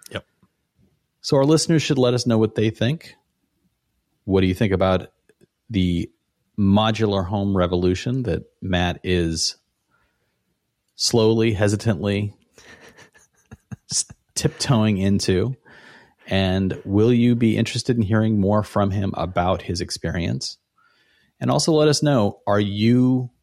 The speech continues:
Speaker 2: currently in the process of doing this yourself? Have you had this experience? And do you have any wisdom to impart on Matt? Like,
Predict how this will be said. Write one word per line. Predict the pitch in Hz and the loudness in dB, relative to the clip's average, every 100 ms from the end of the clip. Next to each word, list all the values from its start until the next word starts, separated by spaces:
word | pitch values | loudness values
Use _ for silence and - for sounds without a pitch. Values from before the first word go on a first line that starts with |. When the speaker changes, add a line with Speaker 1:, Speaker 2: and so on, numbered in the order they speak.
| _ | _
Speaker 2:
currently | - - 117 120 123 117 110 107 104 _ _ 120 | -8 -2 0 -2 -2 -2 0 -2 -8 _ _ -6
in | |
the | 95 | -4
process | - 156 160 - - - - _ _ _ _ - | -2 -2 -4 -8 -8 -10 -12 _ _ _ _ -10
of | 98 | -4
doing | 104 98 101 | 0 2 0
this | 92 - | -2 -4
yourself? | 85 - 101 - - | -4 -2 -2 -4 -8
Have | - 95 90 | -4 -4 0
you | 92 120 | 2 2
had | 117 95 85 | 2 0 -2
this | 76 | -4
experience? | 82 - - 60 55 - | -6 -10 -12 -12 -12 -10
And | 85 | -6
do | 92 | -2
you | 90 | 0
have | 95 | 0
any | 95 | -2
wisdom | 87 101 113 101 87 85 | 0 0 0 -2 -4 -4
to | - | -6
impart | 92 90 92 92 | -6 -4 -6 -4
on | 95 90 | -4 -2
Matt? | 95 95 - | 0 -2 -4
Like, | 90 82 80 | -4 -4 -4